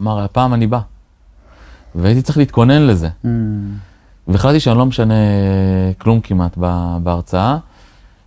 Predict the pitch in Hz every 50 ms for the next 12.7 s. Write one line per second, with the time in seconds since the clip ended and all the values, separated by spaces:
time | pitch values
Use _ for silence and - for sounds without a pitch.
0 | _ - 82 82 90 92 92 92 92 - 101 - - 110 117 123 120 113 107 104
1 | 107 101 98 98 98 110 113 104 98 95 95 104 113 110 123 131 135 135 151 175
2 | 190 185 180 - - _ _ _ _ _ _ _ _ _ - - - - - -
3 | - 95 98 98 95 110 110 107 104 98 - - 98 - - 131 135 120 101 92
4 | 95 92 - 113 107 - 113 104 101 98 98 98 98 101 98 95 104 101 - 101
5 | 98 95 - - 92 95 101 98 - - 98 95 101 104 101 95 95 92 - 95
6 | 92 95 110 135 165 175 - - - - - - - - - - - - - -
7 | _ - - - _ _ - 90 92 - 175 196 196 190 160 180 190 175 147 143
8 | 143 147 156 160 156 151 151 147 139 135 127 120 117 110 104 - - - _ _
9 | _ _ _ _ _ _ _ _ _ _ _ - 92 92 - - 98 - 151 156
10 | 143 131 117 117 127 135 135 123 - - 120 113 113 110 110 110 113 113 113 117
11 | - 110 104 - - 117 - - _ _ _ _ _ - - - 113 107 98 113
12 | 113 107 - - 107 98 101 107 107 107 - 107 101 101